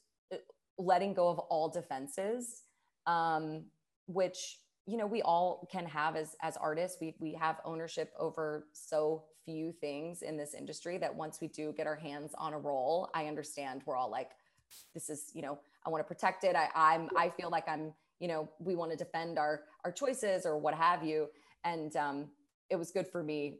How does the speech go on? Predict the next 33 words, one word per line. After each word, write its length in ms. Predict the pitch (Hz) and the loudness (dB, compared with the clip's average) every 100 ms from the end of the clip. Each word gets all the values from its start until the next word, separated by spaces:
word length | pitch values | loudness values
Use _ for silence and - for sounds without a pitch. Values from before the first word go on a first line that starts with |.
| - | -6
at 160 | 139 | -4
least, 280 | 143 135 - | -4 -6 -10
to 60 | - | -12
kind 220 | 165 147 | -8 -6
of 100 | 143 - _ - - - _ | -6 -10 _ -20 -20 -20 _
have 240 | 156 151 | -4 0
that 160 | 160 151 | 0 -2
reminder 360 | 156 143 147 | -4 -4 -4
of, 80 | 147 | -4
like, 200 | 156 - | -4 -4
"Okay, 300 | 294 294 262 - | -8 -8 -12 -6
wow, 180 | - | -6
yeah, 160 | 160 156 | -2 -2
I 60 | 170 | 0
gotta 200 | 196 180 | 0 0
leave 240 | 165 170 | -2 0
all 140 | 160 | 0
that 280 | 156 151 - - _ _ 170 | 2 0 -2 -16 _ _ 0
at 180 | 165 | 0
the 60 | 160 | -2
door," 520 | - 151 147 143 147 - _ _ - | -2 2 4 2 0 -4 _ _ -6
you 80 | 175 | -2
know, 120 | 156 | 2
while 220 | 208 220 | 4 2
still 280 | - 240 247 | 2 0 2
maintaining 800 | 240 202 202 185 165 160 165 151 | 2 0 0 -2 -2 -2 -4 -4
and 160 | 156 | -4
asserting 540 | 156 160 151 151 151 156 | -4 -4 -4 -4 -4 -2
my, 480 | 143 147 151 147 - | 0 0 0 -4 -6
um, 320 | 151 139 123 - | -6 -6 -6 -10
autonomy 720 | 160 - 185 160 135 151 175 | -12 -4 -2 -2 -4 -6 -4
and 180 | 165 156 | -4 -2
my 480 | 151 143 143 143 | -2 -2 -4 -6